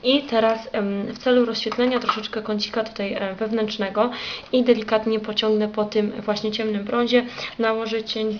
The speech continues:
z paletki, e, Catrice, to jest ta, e, The Berlin Collection i to jest taki niby różowy, niepozorny, e, odcień. On na powiece robi się, em,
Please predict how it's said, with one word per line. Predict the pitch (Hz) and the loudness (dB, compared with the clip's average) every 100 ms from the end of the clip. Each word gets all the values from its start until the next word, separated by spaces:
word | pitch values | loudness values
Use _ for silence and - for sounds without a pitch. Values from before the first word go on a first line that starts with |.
| 220 | -4
z | 214 | -4
paletki, | 220 220 220 - 214 208 208 - - - - - - - | 0 0 0 -4 0 0 0 -12 -20 -20 -20 -14 -10 -6
e, | - 220 | 0 0
Catrice, | 233 269 - 240 240 | 0 -2 -2 -2 0
to | 220 | -2
jest | 220 214 - | 0 -2 0
ta, | 214 208 - - - - | 0 0 -6 -14 -12 4
e, | 214 | 4
The | 214 | 6
Berlin | 233 233 220 | 2 2 0
Collection | 214 220 233 - 294 302 - - - | 2 0 0 0 0 0 -8 -14 -6
i | 233 | -4
to | 226 | 0
jest | 233 226 214 - | 0 0 -4 -4
taki | 233 - 226 | -4 0 0
niby | 247 240 247 | 2 8 6
różowy, | 240 220 214 226 214 220 | 8 2 2 2 2 0
niepozorny, | 220 220 214 214 202 202 | 0 -2 0 0 -2 -4
e, | 202 196 | -4 -2
odcień. | - 240 - 277 277 - - - | -2 -2 -2 -2 -2 -6 -10 2
On | 247 247 | 6 6
na | |
powiece | 240 220 220 214 220 214 214 | 6 2 0 2 2 2 0
robi | 208 208 | 0 -2
się, | 202 - 202 | -4 -2 0
em, | 202 | 0